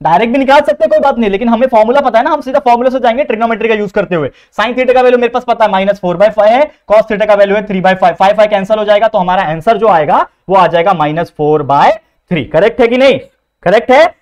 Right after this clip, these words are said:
माइनस फ़ोर बाय थ्री हमारा आंसर आ जाएगा। अब आपने देखो, आपको क्वेश्चन क्या पूछा था? आपको पूछा था कि find the all trigonometric function। All मतलब टोटल छह फंक्शन होते हैं ट्रिग्नोमेट्री के,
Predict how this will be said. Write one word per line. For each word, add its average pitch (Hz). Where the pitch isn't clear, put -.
माइनस 180
फ़ोर 165
बाय 190
थ्री 165
हमारा 147
आंसर 135
आ 117
जाएगा। 110
अब 156
आपने 202
देखो, 180
आपको 233
क्वेश्चन 240
क्या 240
पूछा 196
था? 220
आपको 233
पूछा 208
था 240
कि 247
find 214
the 269
all 302
trigonometric 233
function। 180
All 214
मतलब 240
टोटल 247
छह 277
फंक्शन 226
होते 220
हैं 247
ट्रिग्नोमेट्री 180
के, 127